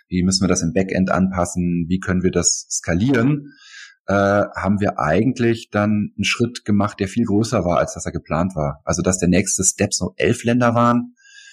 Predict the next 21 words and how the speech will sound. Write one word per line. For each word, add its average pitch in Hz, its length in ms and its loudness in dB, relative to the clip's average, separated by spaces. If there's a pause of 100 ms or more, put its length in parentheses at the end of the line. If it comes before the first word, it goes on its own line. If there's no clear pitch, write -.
(180)
das - 220 -4
war 85 200 0
eigentlich 95 300 0
nicht 95 120 -4
so - 80 0
angedacht. 92 400 2
Normal 85 240 2
war 92 100 2
gedacht, 92 240 -4
okay, 92 220 0
dann 90 80 0
machen 87 140 -2
wir 82 100 -4
wieder 104 160 2
drei 95 420 2
und 92 80 -2
dann 87 120 -2
machen 87 160 -8
wir - 0 -
wieder 107 160 0
drei. 98 440 0